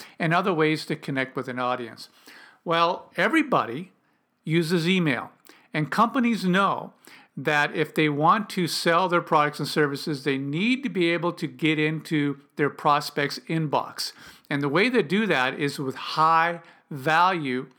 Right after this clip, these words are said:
information, advice, tips, insights. That's the way into a prospect's inbox. So companies will often create a regular series of email newsletters to do that.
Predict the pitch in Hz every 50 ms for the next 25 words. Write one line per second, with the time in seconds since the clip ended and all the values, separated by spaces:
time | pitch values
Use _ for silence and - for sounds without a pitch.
0 | _ _ _ _ _ _ - - 160 175 175 - - 190 165 160 156 147 147 -
1 | - 139 139 - _ _ _ _ _ _ _ _ - 143 139 127 127 131 165 156
2 | 151 151 151 147 147 - - - - _ _ _ _ _ _ _ - - - 165
3 | 147 143 - - - - - _ _ _ _ _ _ - 160 165 165 151 - -
4 | 139 123 127 - - - 185 202 196 - - 208 180 175 180 170 160 160 160 151
5 | - - 151 131 - - 160 143 143 135 - - 139 127 123 - - 143 143 143
6 | 127 127 123 - - - - - - _ - - - - - - - - - -
7 | - - 175 165 160 156 202 - - _ _ _ _ _ _ _ _ _ _ -
8 | - 185 196 185 208 202 196 175 - 160 151 147 147 143 147 147 - 175 156 151
9 | 147 - _ _ _ - - - 175 156 151 151 160 165 170 175 170 - - -
10 | 160 143 143 135 135 139 151 165 165 180 165 165 170 156 - - 160 147 143 139
11 | 147 151 156 156 - - 135 127 147 151 151 147 151 151 147 147 147 151 170 202
12 | - 175 139 127 123 135 139 - - - 156 143 175 220 254 - 185 117 92 -
13 | -